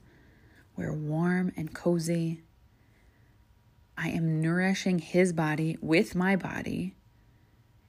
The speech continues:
and he just fucking smirked at me. Like, are you kidding? This moment is far from awful.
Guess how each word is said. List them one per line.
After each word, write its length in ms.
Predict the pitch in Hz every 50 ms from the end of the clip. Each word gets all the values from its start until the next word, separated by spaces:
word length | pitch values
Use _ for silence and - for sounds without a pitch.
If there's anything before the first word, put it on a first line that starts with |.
| _ -
and 100 | 175 160
he 140 | 165 180 160
just 260 | - 175 170 170 -
fucking 400 | - - 180 175 - - 160 156
smirked 800 | - - - - - 175 175 160 - - - - - - - - _ _ _ _ - -
at 180 | - 139 - -
me. 320 | 120 92 71 - - - _ _ _ _ _ _ _ _ _ - -
Like, 160 | 175 165 -
are 140 | - - 185
you 160 | 175 165 165
kidding? 600 | 165 - - 170 147 165 190 220 233 247 269 254 - - _ _ _ _ _ _ _ _ - _ _ _ _ _ _ _ _ _ _ - - _ _
This 280 | - 160 185 196 - -
moment 440 | 214 214 220 226 247 247 240 254 - - -
is 220 | 185 175 - -
far 600 | - - - - - - - 165 180 214 240 233
from 240 | - - 170 151 131
awful. 580 | - 147 147 160 - - - - - - -